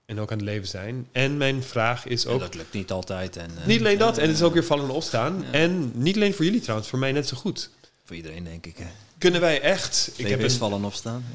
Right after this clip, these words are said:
Speaker 2: ja.
Speaker 1: Ja, ik heb een, ik heb het, laatst heb ik het ook ergens, eh, meegekregen als voorstel van, kan ik echt achterover zitten met mijn handen zo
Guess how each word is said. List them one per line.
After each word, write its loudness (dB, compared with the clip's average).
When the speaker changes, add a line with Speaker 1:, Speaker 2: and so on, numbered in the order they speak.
Speaker 2:
ja. 2
Speaker 1:
Ja, 0
ik -2
heb -2
een, -4
ik -4
heb -2
het, -10
laatst 0
heb -4
ik -10
het -14
ook -8
ergens, -6
eh, -4
meegekregen -4
als -10
voorstel -4
van, -10
kan -4
ik -2
echt -4
achterover 0
zitten -4
met -10
mijn -10
handen -8
zo -10